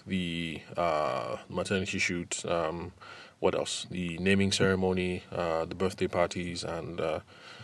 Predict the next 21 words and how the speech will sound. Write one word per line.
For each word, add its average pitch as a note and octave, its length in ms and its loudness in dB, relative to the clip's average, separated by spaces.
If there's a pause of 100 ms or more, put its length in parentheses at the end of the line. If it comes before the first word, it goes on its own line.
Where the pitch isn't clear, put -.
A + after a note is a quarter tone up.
(360)
vow F#2+ 240 10
renewals, F2+ 480 0
and F2 180 -2
on F2 160 0
and D#2+ 140 -4
on D2+ 120 -4
and F#2 140 0
on. G2+ 180 2 (720)
Okay, B2 240 8 (360)
so A2 400 6
now, C3 300 4 (360)
coming D3+ 460 2
off A2 240 4
of F#2 140 2
that, G2 400 2
we're G#2 160 0
going A2+ 180 6
to G2+ 40 6
look G2+ 320 4 (120)
at, - 540 4 (100)
um, F2 640 2